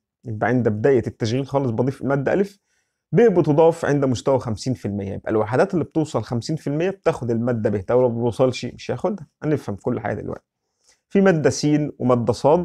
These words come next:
س بتضاف عند تلاتين في المية،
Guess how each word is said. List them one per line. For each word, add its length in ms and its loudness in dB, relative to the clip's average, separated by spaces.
س 140 -2
بتضاف 580 4
عند 260 2
تلاتين 340 -2
في 120 -6
المية، 460 0